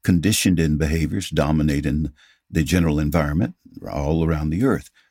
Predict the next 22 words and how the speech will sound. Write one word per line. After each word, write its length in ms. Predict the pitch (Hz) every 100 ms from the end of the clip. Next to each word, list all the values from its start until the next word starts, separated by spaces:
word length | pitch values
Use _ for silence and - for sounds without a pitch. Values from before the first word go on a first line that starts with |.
| -
Cycles 520 | - 151 113 76 -
play 200 | - 92
an 120 | 85
extremely 560 | 80 - - 87 87 87
important 520 | 78 107 95 82 76 _ _
role 380 | - 98 95 78 -
in 200 | 87 78
creativity. 720 | 85 73 73 127 95 67 - _ _ _ _ _ _ -
So 200 | - 104
for 200 | - 95
us, 280 | 104 180 - _ _ _ _
some 300 | - - 131
of 100 | 160
our 140 | 127 120
cycles 680 | - 104 92 90 175 175 - _ _ _
are, 180 | 101 - -
are 160 | 92 -
absolutely 500 | 127 131 123 98 101
wonderful 580 | 92 104 98 92 104 -
until 280 | 104 92 98
they're 140 | 90
not. 400 | 92 80 - _